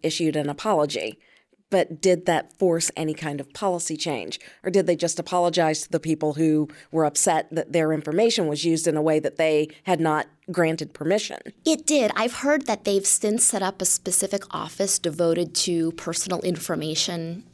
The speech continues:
Speaker 2: um, protection issues. And I think that the, the issue initially was that there was a default option that was selected, and I think they've changed the way that that's working.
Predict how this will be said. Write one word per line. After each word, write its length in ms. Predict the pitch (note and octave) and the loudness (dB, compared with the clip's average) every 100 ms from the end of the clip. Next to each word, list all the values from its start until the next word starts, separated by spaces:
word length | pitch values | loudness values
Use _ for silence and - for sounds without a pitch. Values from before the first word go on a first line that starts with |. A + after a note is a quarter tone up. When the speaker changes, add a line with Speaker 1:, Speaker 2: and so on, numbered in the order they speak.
| _ - _ - | _ -20 _ -16
Speaker 2:
um, 300 | F3+ E3 E3 | -14 -10 -10
protection 560 | - - - - - B3 | -8 -10 -8 -6 -2 0
issues. 560 | C4 - D#4 E4+ F4+ - - - - - G3 | 0 0 -2 0 0 -2 -8 -16 -18 -10 -4
And 340 | F#3 F3+ F3 E3+ | -2 -2 -4 -6
I 60 | |
think 260 | E3+ F#3+ F#3 | -4 -4 -4
that 200 | F3+ - | -6 -4
the, 160 | F#3 - | -6 -6
the 280 | - F3 - | -6 -4 0
issue 300 | B3 - G#3+ | 2 2 0
initially 420 | F#3 F3+ - F3+ | 0 0 -2 -2
was 180 | D#3+ D#3+ | -2 -4
that 180 | D#3 D#3 | -6 -4
there 120 | E3 | -2
was 160 | D#3+ D#3 | -2 -2
a 120 | D3+ | -4
default 560 | C#3 D#3+ - - - - | -6 -8 -6 -4 -4 -4
option 440 | A3 G#3+ - A3 | -6 -4 -4 -4
that 160 | F3 - | -6 -8
was 100 | E3 | -4
selected, 720 | - F3 D#3 - - A3 A#3 | -2 -2 -2 -6 -6 -6 -6
and 140 | - E3+ | -8 -10
I 60 | |
think 180 | - F3 | -8 -6
they've 120 | D#3 | -6
changed 460 | D#3 - E3+ F3 - | -4 -4 -4 -6 -8
the 80 | E3 | -8
way 160 | D#3 | -8
that 180 | - - | -10 -10
that's 300 | D3 C#3+ - | -10 -8 -8
working. 420 | - F2 - - | -8 -8 -10 -14